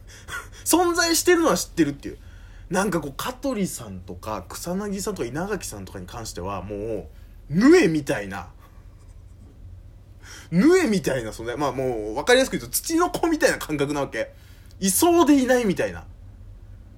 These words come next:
うん。まあ、もしくはもうバーチャルなんじゃないかっていうね。ブイアールアイドルなんじゃないかっていうね。うん。それは前の事務所がね、あの、今日発表しましたけどね。やるっつって。大丈夫かっていう。<laughs> あ、あそこんち、もう、も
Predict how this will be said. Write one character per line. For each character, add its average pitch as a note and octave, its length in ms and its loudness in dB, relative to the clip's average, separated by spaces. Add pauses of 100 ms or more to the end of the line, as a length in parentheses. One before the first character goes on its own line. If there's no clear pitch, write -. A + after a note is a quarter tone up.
(140)
う B2 40 -12
ん。 A2 560 -8
ま F3+ 100 4
あ、 - 20 6
も D4 160 4
し - 80 0
く C4+ 100 4
は F#3+ 60 6
も D#3+ 140 2
う C3 100 -6
バ D4+ 220 6
ー - 20 0
チ D4 100 0
ャ A#3+ 80 4
ル E3+ 60 4
な D#3 80 0
ん C#3+ 60 -4
じ C3 60 -4
ゃ B2+ 40 -2
な A#2+ 100 -4
い G#2+ 60 -6
か G2+ 80 -8
っ F#2 40 -14
て - 120 -14
い G2+ 40 -8
う A2+ 40 -12
ね。 C#3 180 -10 (100)
ブ G#3+ 220 4
イ D4+ 220 6
ア D4 180 6
ー C#4 40 6
ル C#4+ 100 4
ア C#4+ 100 4
イ D4 80 2
ド C4 100 0
ル F#3+ 60 2
な D3+ 80 2
ん C3+ 60 -2
じ B2 80 -4
ゃ - 20 -2
な A#2+ 60 -4
い A2 40 -8
か G#2+ 60 -8
っ - 60 -10
て F#2+ 80 -16
い F#2 40 -12
う G2+ 40 -12
ね。 C#3+ 180 -10 (460)
う B2+ 120 -4
ん。 A#2+ 600 -2 (180)
そ - 140 0
れ C4+ 80 6
は G#3+ 60 0
前 A#3 120 6
の B3+ 60 0
事 B3+ 80 -2
務 C4 160 0
所 A3 100 -2
が C#3+ 80 -2
ね、 C3+ 220 -6
あ A2+ 100 -8
の、 A2+ 100 -8
今 - 20 -10
日 - 100 -6 (140)
発 A2+ 160 -6
表 C#3 140 -4
し C#3 120 -6
ま C#3 80 -14
し - 100 -4
た - 60 -6
け A2+ 80 -6
ど E2+ 60 -10
ね。 A2+ 180 -10 (680)
や D3 160 2
る D#3 120 2
っ - 20 -14
つ - 140 -8
っ - 20 -16
て。 - 180 -12 (1040)
大 A3+ 220 2
丈 G4+ 80 8
夫 B3 100 4
か C3+ 120 -2
っ - 100 -12
て A2+ 80 -8
い F#2+ 60 -2
う。 - 120 -12 (240)
<laughs> - 320 -18
あ、 - 200 0
あ - 40 -2
そ E4+ 140 0
こ F4 100 2
ん F4 60 0
ち、 D#4 180 -6
も B3+ 200 0
う、 A3+ 40 0
も G#3 300 0